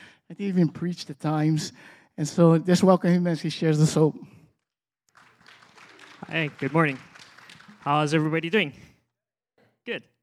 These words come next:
Speaker 2: Um, so Pastor Lance calls me yesterday. He goes, "Hey, I need you to share something for me." I'm like, "Oh, okay, sure, I can do that." He goes, "Pick a soap that really impacted your life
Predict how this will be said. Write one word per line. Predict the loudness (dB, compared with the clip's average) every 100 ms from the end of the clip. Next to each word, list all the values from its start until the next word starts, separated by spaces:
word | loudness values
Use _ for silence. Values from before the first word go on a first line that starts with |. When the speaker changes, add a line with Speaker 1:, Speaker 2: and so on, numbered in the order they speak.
| _ _ _
Speaker 2:
Um, | -4 -2 -4 -8
so | -8 -6
Pastor | -4 -6 -4 -6
Lance | -8
calls | -6 -6 -4
me | -6
yesterday. | -8 -8 -10 -8 -10
He | -8
goes, | -8
"Hey, | -6 -6
I |
need | -6 -10
you | -12
to | -16
share | -20 -12 -8
something | -8 -10 -14 -14
for | -14
me." | -14 -18 _ _ _ -14
I'm | -8
like, |
"Oh, | -8 -8 -14 -20 _ _ -6
okay, | -4 -4
sure, | -4 -4 -4
I |
can | -6 -8
do | -6
that." | -4 -4 -8
He | -10
goes, | -10 -8
"Pick | -10 -8
a | -10
soap | -10 -10 -10
that | -8
really | -6 -6 -8
impacted | -10 -12 -12 -10
your | -8
life | -8 -8 -12